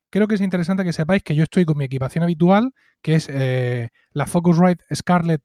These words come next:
dos y dos, y tengo mi micrófono, mi, eh, Shure S M cincuenta y siete, con mi,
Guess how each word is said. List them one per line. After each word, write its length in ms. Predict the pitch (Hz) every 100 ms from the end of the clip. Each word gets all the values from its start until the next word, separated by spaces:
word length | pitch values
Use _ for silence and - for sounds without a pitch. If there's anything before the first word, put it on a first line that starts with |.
| _
dos 340 | 139 170 -
y 80 | 170
dos, 440 | 202 247 294 - _ _ _ _
y 140 | 151
tengo 420 | 165 180 180 151
mi 160 | 117 139
micrófono, 800 | 139 - 185 185 202 202 220 226
mi, 920 | 160 139 131 123 120 117 110 107 104 -
eh, 240 | 127 120
Shure 340 | - - 180 147
S 280 | - 165 175
M 220 | 180 175
cincuenta 420 | 151 139 135 170 190
y 60 |
siete, 380 | - 196 208 226 - _ _ _
con 360 | 170 180 196 -
mi, 400 | - 143 165 185